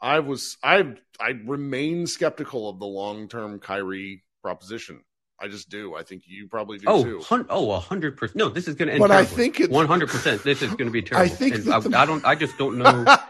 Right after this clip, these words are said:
Speaker 2: I just don't know if it's gonna be, like, in the summertime or if it's gonna be, like, next year or whatever. It's
Speaker 1: So
Speaker 2: gonna
Speaker 1: I
Speaker 2: be
Speaker 1: say
Speaker 2: terrible.
Speaker 1: that, right. I say that
Speaker 2: A
Speaker 1: because I
Speaker 2: hundred percent.
Speaker 1: think the best course of action for everybody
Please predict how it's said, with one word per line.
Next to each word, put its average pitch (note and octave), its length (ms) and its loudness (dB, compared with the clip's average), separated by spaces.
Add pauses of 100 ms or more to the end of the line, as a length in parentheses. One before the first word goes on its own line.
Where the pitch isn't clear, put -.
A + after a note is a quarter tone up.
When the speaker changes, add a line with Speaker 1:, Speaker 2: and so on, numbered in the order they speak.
(120)
Speaker 2:
I D3 120 4
just D#3 180 0
don't C#3 160 2
know C#3 140 2
if C3 100 -2
it's G#2+ 120 -2
gonna A#2+ 160 2
be, B2 120 -2
like, A2+ 220 0
in G2+ 80 -4
the F2 80 -4
summertime D#3+ 680 -2 (280)
or A2 100 0
if G2 80 -4
it's G2 140 -6
gonna A2 160 -4
be, A2 100 -2
like, F#2+ 220 -2
next C3+ 320 -2
year C#3+ 280 0
or G#2+ 180 -6
whatever. A#2+ 200 -2
It's - 140 0
Speaker 1:
So B3+ 100 12
Speaker 2:
gonna A3 80 12
Speaker 1:
I G#3+ 80 8
Speaker 2:
be - 100 2
Speaker 1:
say C#4+ 120 6
Speaker 2:
terrible. D#4 140 4
Speaker 1:
that, F3 340 8
right. A3+ 260 8
I F3+ 140 4
say D4 320 0
that G#3 200 2
Speaker 2:
A G#2 60 -4
Speaker 1:
because F3 300 4
I F3 80 2
Speaker 2:
hundred - 60 -2
percent. - 180 -2
Speaker 1:
think - 80 -14
the G3 80 -2
best D4+ 440 -4
course F#3 320 0
of C#3+ 120 -6
action D3+ 340 -4
for B2 240 -10
everybody F#2 680 -10